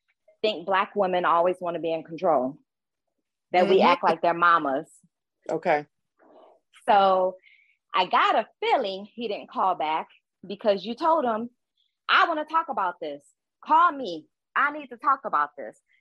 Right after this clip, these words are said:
Speaker 1: So you
Speaker 2: Right.
Speaker 1: gave him a directive. And
Speaker 2: Right.
Speaker 1: as a Black man who,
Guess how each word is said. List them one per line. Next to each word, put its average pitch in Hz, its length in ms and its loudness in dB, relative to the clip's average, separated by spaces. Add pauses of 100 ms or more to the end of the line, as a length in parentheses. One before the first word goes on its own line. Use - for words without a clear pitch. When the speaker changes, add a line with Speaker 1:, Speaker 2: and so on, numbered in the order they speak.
(280)
Speaker 1:
So 277 80 2
you 262 40 2 (120)
Speaker 2:
Right. 247 40 -10
Speaker 1:
gave 277 260 0
him 262 200 -4
a 247 40 -2
directive. 220 680 -2 (640)
And 190 400 2
Speaker 2:
Right. 143 260 0 (380)
Speaker 1:
as 208 180 2
a 214 80 0
Black 233 360 0
man 208 440 -2 (440)
who, 233 340 -4